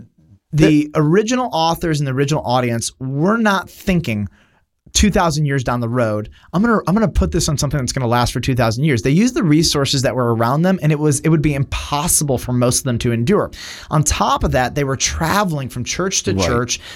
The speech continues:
Speaker 1: These were mobile documents, and so, um, they were not necessarily as concerned about preserving the originals. The lack of preservation of the originals says nothing under, other than the fact that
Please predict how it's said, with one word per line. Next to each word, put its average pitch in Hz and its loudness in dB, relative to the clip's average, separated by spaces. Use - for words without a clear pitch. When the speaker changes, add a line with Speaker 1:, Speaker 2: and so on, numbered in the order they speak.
Speaker 1:
These 156 4
were 147 4
mobile 147 2
documents, 123 -4
and 139 -6
so, 131 0
um, 139 0
they 170 4
were 202 0
not 156 0
necessarily 143 0
as 151 2
concerned 139 -2
about 123 0
preserving 123 -2
the 123 0
originals. 113 0
The 135 0
lack 165 2
of 175 -2
preservation 143 0
of 120 -2
the 120 0
originals 120 -2
says 127 0
nothing 160 2
under, 143 0
other 147 2
than 139 -2
the 120 -2
fact 120 0
that 117 -4